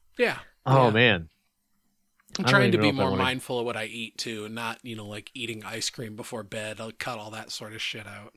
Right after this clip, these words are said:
Speaker 1: <sighs>
Speaker 2: That's really smart.
Speaker 1: <laughs> Yeah.
Speaker 2: That's really smart. Um, yeah, I was doing really, really well, and then I, ah, this, this is the first year that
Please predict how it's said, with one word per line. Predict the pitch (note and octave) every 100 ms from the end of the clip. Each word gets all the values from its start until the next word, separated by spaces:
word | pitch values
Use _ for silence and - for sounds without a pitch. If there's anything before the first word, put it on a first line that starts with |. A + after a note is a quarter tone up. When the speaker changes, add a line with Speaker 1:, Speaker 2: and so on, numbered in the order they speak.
| _
Speaker 1:
<sighs> | - - - - - - _ _ _ _ _ _ _ _ _ - - -
Speaker 2:
That's | D#3+ D#3+ F3 G#3
really | F#3 D3+
smart. | F#3 C3+ C3+ G#2+ F#2+
Speaker 1:
<laughs> | _ _ _ _ _ -
Yeah. | D3 - -
Speaker 2:
That's | D3 C#3+
really | C#3+ C3+
smart. | B2+ C3 B2 G#2 - _
Um, | C3 C3 B2+ A#2+ A#2 A2+ - _ _ -
yeah, | B2+ C3
I | C#3
was | F3+ D3
doing | F3+ D3
really, | C3 C3+ B2+
really | A#2+ A#2+
well, | A2+ A2 A2+ C3
and | A2+
then | A#2
I, | A2+ G#2+ - - - _ _ _ _ _ _ _ _ D3
ah, | B2+ G2
this, | - G3+ _ - C3+ - _ _ _ _ _ _ _ _ -
this | F#3
is |
the | C4
first | - E3+ -
year | B2 B2 B2
that | G#2+ G2 F#2